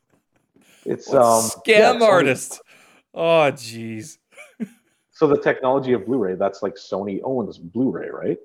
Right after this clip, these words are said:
Speaker 2: Right.
Speaker 1: It's not like, uh, D V D is, like, anyone can make a D V D, but Sony actually owns Blu-ray. That is their product.
Speaker 2: Uh, this is, I've never actually, I,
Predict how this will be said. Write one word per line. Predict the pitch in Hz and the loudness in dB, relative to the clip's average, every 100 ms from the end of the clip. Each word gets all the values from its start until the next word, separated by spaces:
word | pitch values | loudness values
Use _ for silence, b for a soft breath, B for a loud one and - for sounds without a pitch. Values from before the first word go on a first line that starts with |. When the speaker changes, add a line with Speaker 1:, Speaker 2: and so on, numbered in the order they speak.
| _ | _
Speaker 2:
Right. | 135 120 131 - _ _ - | -4 -2 -2 -8 _ _ -16
Speaker 1:
It's | - 113 | -6 0
not | 98 | 0
like, | 104 101 101 | 0 -2 0
uh, | 95 92 | 0 0
D | 95 107 | 0 0
V | 101 | 2
D | 104 101 | 2 2
is, | 85 | 0
like, | 80 80 78 _ _ _ _ _ _ _ - | -4 -10 -14 _ _ _ _ _ _ _ -2
anyone | 135 117 | 2 4
can | |
make | 117 110 | 4 4
a | |
D | 101 | 4
V | 98 | 2
D, | 107 | 2
but | 95 87 | 0 0
Sony | 110 117 101 | 0 0 2
actually | 101 - 98 82 _ _ _ _ _ _ _ _ _ _ | 0 0 -2 -2 _ _ _ _ _ _ _ _ _ _
owns | 123 117 113 90 | 2 4 2 -2
Blu-ray. | 87 113 82 76 | 0 2 2 2
That | 101 101 | 4 4
is | 98 85 | 2 0
their | 92 92 | -4 -4
product. | - 80 80 - _ _ _ _ _ - _ _ _ _ _ _ - | -6 -10 -10 -16 _ _ _ _ _ -20 _ _ _ _ _ _ -20
Speaker 2:
Uh, | 95 | -16
this | 90 120 - | -14 -12 -12
is, | 127 | -12
I've | 98 104 101 | -10 -8 -8
never | 107 107 101 | -12 -10 -10
actually, | 101 - 101 98 101 | -12 -14 -16 -18 -18
I, | 98 | -18